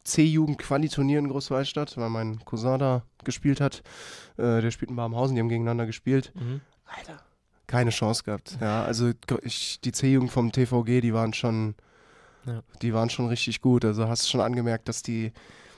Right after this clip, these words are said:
Speaker 1: so, der hat, die haben in der Abwehr auch, also das war, da hast du richtig gemerkt, da,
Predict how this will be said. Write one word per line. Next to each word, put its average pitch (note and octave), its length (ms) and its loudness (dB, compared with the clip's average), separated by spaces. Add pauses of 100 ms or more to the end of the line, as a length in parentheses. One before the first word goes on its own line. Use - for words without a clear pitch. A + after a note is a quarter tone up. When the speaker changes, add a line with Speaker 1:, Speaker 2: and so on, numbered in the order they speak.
Speaker 1:
so, - 140 -6
der C3 180 2
hat, - 160 2
die C#3 100 6
haben D3+ 140 4
in D3+ 60 8
der C#3+ 140 4
Abwehr F3 360 8
auch, D3+ 220 6 (240)
also C3 160 0
das B2+ 240 -2
war, C3+ 120 6
da C#3 120 4
hast C#3+ 140 0
du D#3 60 4
richtig D3+ 240 2
gemerkt, D3+ 340 6
da, C3+ 360 6